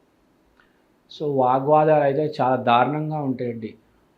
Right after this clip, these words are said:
మీ లైఫ్ పార్ట్నర్‌తోనే కాదు, మీ ఆఫీస్లో మీ మేనేజర్తో కూడా మీకు వాగ్-, వాగ్వాదం జరుగుతుంది. మీకే పిచ్చెక్కేస్తారు, "నేనేంటి నా మేనేజర్తో ఇలా మాట్లాడుతున్నాను?" అని అడుగుతా, అనుకుంటారు.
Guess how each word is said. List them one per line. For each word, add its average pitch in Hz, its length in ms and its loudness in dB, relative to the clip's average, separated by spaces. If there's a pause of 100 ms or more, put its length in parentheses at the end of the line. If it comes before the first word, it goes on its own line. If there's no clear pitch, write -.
(120)
మీ 143 300 0
లైఫ్ 120 340 2
పార్ట్నర్‌తోనే 180 520 4
కాదు, 170 220 -2
మీ 131 240 -2
ఆఫీస్లో 131 480 -4
మీ 170 100 -2
మేనేజర్తో 143 760 2
కూడా 180 160 4
మీకు 208 160 0
వాగ్-, 147 340 4
వాగ్వాదం 147 480 0
జరుగుతుంది. 123 460 -6 (880)
మీకే 202 320 4
పిచ్చెక్కేస్తారు, 233 640 2
"నేనేంటి 208 400 4
నా 226 120 0
మేనేజర్తో 202 540 2
ఇలా 208 120 4
మాట్లాడుతున్నాను?" 185 720 0
అని 185 100 -2
అడుగుతా, 151 280 -2
అనుకుంటారు. 147 500 -4